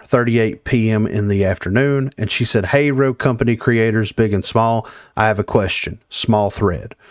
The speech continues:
"Currently, we have a lot of hardworking creators who are too small for the main program. However, I was considering running a micro creator program. With a micro creator program, my goal would be to help lift you up as a small creator.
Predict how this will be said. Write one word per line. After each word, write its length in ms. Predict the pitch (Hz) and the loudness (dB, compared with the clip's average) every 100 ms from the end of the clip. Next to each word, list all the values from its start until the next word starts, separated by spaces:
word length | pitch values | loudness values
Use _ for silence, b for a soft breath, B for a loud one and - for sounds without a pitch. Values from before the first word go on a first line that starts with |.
| b b _ _ _ | b b _ _ _
"Currently, 380 | - 165 170 165 | -4 -2 0 2
we 100 | 147 | 2
have 160 | 143 123 | 2 2
a 60 | |
lot 180 | 117 120 | 2 2
of 80 | 117 | 0
hardworking 560 | - 120 110 113 - 104 | 0 0 2 0 0 0
creators 460 | - 113 113 113 | 2 2 0 0
who 100 | - | 0
are 80 | 107 | 0
too 240 | 95 127 | 0 -2
small 320 | 113 - 113 113 | 0 0 0 0
for 140 | - | 0
the 100 | 107 | 0
main 320 | 104 107 104 | 2 2 0
program. 680 | 95 - 123 131 131 127 127 | -2 -2 0 2 0 0 -2
However, 520 | 120 107 117 139 156 127 | 0 0 2 0 0 0
I 80 | 120 | 0
was 160 | 113 | 0
considering 720 | - 107 - 123 120 127 123 - | -2 0 2 2 2 2 0 0
running 360 | 104 113 113 113 | 0 2 2 0
a 140 | - 98 | 0 0
micro 540 | 92 101 117 - 123 | 2 2 2 0 0
creator 520 | 120 117 107 107 104 | 0 0 2 2 0
program. 580 | 101 104 98 85 - - - B B B _ _ _ - | 0 0 0 -4 -10 -14 -20 B B B _ _ _ -2
With 80 | 113 | 2
a 60 | |
micro 360 | 110 139 147 156 | 2 2 2 0
creator 460 | - 143 135 127 | 0 2 2 0
program, 540 | 123 131 117 117 113 107 | 0 0 2 2 2 2
my 160 | 117 | 0
goal 280 | 120 117 113 110 | 0 2 2 2
would 120 | 101 | 2
be 160 | 107 101 | 0 0
to 180 | - | -2
help 400 | 95 117 120 - | 0 0 0 -2
lift 320 | 113 113 - - | 0 0 0 -2
you 160 | 104 | 0
up 260 | - 110 - | 2 0 0
as 160 | 104 95 | -2 0
a 120 | 98 | 0
small 340 | 92 - 95 90 | 0 0 0 0
creator. 640 | - 98 110 131 131 | 0 2 2 2 0